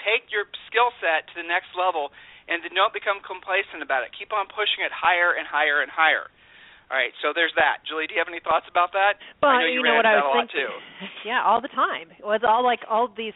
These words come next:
Speaker 2: special elaborate rules that are applied in certain situations. No. Well, we're not, we're not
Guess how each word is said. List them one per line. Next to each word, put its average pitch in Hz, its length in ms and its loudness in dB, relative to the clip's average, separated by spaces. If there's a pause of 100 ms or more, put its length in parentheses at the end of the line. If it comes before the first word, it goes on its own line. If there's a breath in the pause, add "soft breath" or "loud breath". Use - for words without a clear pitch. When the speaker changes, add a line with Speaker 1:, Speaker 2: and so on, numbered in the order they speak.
(120)
Speaker 2:
special 214 480 -2
elaborate 180 560 -2
rules 180 480 -10
that 160 100 -2
are 160 140 0
applied 165 500 -2
in 143 140 -16 (100)
certain 170 380 -10 (100)
situations. 160 800 -6
No. 196 320 2 (500 soft breath)
Well, 226 140 0
we're 277 80 4
not, 302 320 2
we're 262 80 -4
not 330 160 2